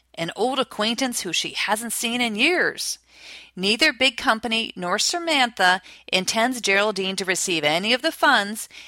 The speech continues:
and Geraldine is not an employee or creditor of Big Company. Samantha endorses the check in Geraldine's name.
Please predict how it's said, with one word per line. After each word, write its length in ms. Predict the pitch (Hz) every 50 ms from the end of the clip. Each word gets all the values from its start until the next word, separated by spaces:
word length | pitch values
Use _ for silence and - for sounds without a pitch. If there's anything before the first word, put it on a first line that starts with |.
| - -
and 140 | - 302 269
Geraldine 540 | 285 359 359 349 339 330 349 349 339 330 311
is 160 | 320 302 294
not 200 | 320 311 320 320
an 80 | 311
employee 480 | 302 302 - - - 302 311 311 302 294
or 260 | - - - - 262
creditor 480 | - - 285 339 440 392 240 175 165 160
of 120 | 156 156
Big 160 | - 165 151
Company. 420 | - - 247 294 - 202 - - - _ _ _ _ _ _ _ _ _ _ - - - - - _ -
Samantha 760 | - - - 220 202 208 220 254 277 - 330 302 - -
endorses 560 | 190 190 175 185 180 190 208 - - 311 302 -
the 100 | 359 349
check 440 | - - 220 185 170 190 - - - _
in 120 | - 214 208
Geraldine's 640 | 175 160 160 151 151 151 156 170 185 190 196 202
name. 420 | 220 262 277 254 190 156 - 170